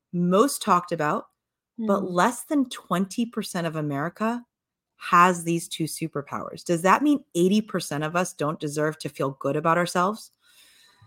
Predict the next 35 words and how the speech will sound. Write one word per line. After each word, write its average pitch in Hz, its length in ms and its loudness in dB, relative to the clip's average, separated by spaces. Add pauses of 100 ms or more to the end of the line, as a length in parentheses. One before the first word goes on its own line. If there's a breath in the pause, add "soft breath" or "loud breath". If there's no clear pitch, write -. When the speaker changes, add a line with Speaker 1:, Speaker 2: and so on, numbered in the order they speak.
(220 soft breath)
Speaker 1:
The 185 60 2
next 202 420 6
Speaker 2:
Wow. 170 220 2
Speaker 1:
two, 156 520 0 (320)
right? 262 320 10
Isn't 311 180 4
that 403 200 8
mind? 269 360 6
Your 294 120 4
mind 370 280 8
is 302 120 4
blown 277 320 8
when 226 120 4
you 226 80 4
look 254 140 4
Speaker 2:
It - 40 0
Speaker 1:
at 320 40 0
the 381 60 6
data, 381 180 8
Speaker 2:
is. 233 60 2
Speaker 1:
you're 214 120 0
like, 190 180 0 (500)
less 220 500 0
than 381 240 -2
one 247 200 2
in 254 120 -2
five 226 260 2
people 240 300 -4
have 202 200 -2
leading 226 340 -2
or 220 120 -2
performing 202 600 -4
as 175 160 -8
a 170 40 -10
superpower. 165 720 -4